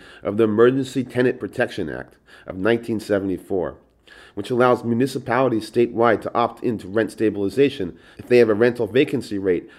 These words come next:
of five percent or less. The E T P A currently prohibits communities outside the New York City area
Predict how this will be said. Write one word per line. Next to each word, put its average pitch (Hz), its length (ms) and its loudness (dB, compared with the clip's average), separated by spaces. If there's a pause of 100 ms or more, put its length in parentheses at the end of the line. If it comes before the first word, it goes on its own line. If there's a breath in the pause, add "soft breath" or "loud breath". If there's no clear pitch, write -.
of 82 120 -8
five 101 260 2
percent 98 320 -6
or 87 100 -4
less. 90 440 -6 (240)
The - 180 -4
E 135 60 -2
T 131 180 -6
P 123 240 0
A 113 140 4
currently 123 420 0
prohibits 110 480 0
communities 135 480 0 (300 loud breath)
outside 160 500 4
the 131 80 2
New 135 80 4
York 139 160 4
City 131 320 -4
area 131 400 4